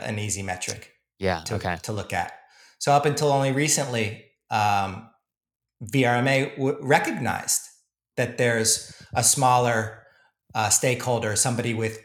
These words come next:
Speaker 1: two properties or one property or five properties who actually doesn't wanna grow to five hundred. In fact, is really proud of their one
Speaker 2: Yeah.
Speaker 1: property. So that's a metric that historically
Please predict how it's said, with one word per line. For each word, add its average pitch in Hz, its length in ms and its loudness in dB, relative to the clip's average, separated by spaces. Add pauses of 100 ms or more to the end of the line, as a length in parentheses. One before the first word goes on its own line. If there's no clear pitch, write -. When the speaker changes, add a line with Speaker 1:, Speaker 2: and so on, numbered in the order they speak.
(160)
Speaker 1:
two 160 160 0
properties 113 840 -2
or 120 120 -4
one 123 200 0
property 120 480 0
or 110 120 -4
five 117 360 0
properties 110 640 -4 (220)
who 160 80 4
actually 160 300 6
doesn't 156 280 4
wanna 113 240 2
grow 101 320 -2 (340)
to 120 100 -4
five 110 260 2
hundred. 107 300 -2
In 104 80 -4
fact, 113 440 2
is 113 200 -2
really 113 160 0
proud 113 340 2
of 98 160 -6
their 98 140 -2
one 95 320 -8 (380)
Speaker 2:
Yeah. 90 200 0
Speaker 1:
property. 92 360 -4 (1000)
So - 160 0
that's 180 220 4
a 185 80 2
metric 143 840 -2 (580)
that 123 220 2
historically 139 1080 0